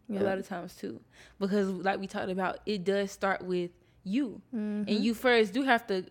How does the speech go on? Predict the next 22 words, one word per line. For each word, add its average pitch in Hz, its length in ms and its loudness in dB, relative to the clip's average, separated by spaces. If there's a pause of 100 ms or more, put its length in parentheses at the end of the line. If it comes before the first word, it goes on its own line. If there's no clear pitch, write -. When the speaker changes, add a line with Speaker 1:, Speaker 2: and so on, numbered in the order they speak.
(140)
Speaker 2:
hold 220 380 8 (440)
yourself 247 520 10
up 220 180 4
to 247 120 0
this 226 220 0
and 220 80 -4
say, 208 380 2 (460)
"Am 254 200 2
I 240 100 6
doing 240 360 2
these 202 220 -2
things? 185 360 -6
Am 254 140 0
I 339 80 2
patient? 214 400 -2
Am 339 120 -4
I 311 80 -4
kind 240 240 -2
with 185 80 -8
myself? 208 480 2
Speaker 1:
Right, 190 300 -2
right. 214 100 -12